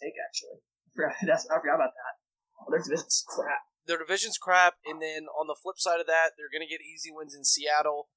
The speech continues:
Speaker 2: Um, the other four teams aren't gonna be easy, but, uh, I th-, I,
Speaker 1: It's only
Speaker 2: their,
Speaker 1: one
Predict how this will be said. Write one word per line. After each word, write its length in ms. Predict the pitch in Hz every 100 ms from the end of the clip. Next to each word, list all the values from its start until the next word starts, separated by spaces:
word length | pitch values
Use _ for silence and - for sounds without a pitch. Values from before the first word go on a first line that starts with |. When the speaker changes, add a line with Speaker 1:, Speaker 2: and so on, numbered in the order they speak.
| _ _ _
Speaker 2:
Um, 540 | 117 117 113 110 98 -
the 100 | 156
other 180 | 214 226
four 180 | 220 214
teams 260 | 190 190 175
aren't 180 | 180
gonna 120 | 175 165
be 140 | 160
easy, 480 | 147 170 - 202 196 -
but, 180 | 170 165 _ - - -
uh, 60 | 170 - _ _ _ _ _ _ -
I 80 |
th-, 180 | 175 196
I, 80 | 190
Speaker 1:
It's 80 | 185
only 120 | 156 165
Speaker 2:
their, 140 |
Speaker 1:
one 60 | 233